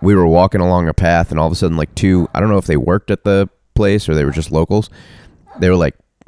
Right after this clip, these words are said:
eighteen, nineteen-year-old guys, and you could tell, like, they were trying to keep the monkeys off of, like, the property. I don't know. Maybe <laughs> they'd murder people. I'm not sure.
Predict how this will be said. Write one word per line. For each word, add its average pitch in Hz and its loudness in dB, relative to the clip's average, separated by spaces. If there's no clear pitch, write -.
eighteen, 82 -4
nineteen-year-old 78 0
guys, 82 -2
and 73 -2
you 82 0
could 80 -2
tell, 82 2
like, 80 -2
they 78 -2
were 73 0
trying 71 -2
to 71 -6
keep - -8
the 82 -2
monkeys 69 -4
off 65 -6
of, 50 -14
like, 67 -6
the - -12
property. 98 -2
I 76 -4
don't 64 -4
know. 76 -2
Maybe 71 -4
<laughs> - -4
they'd 107 -2
murder 87 2
people. 104 2
I'm 85 2
not 90 2
sure. 101 2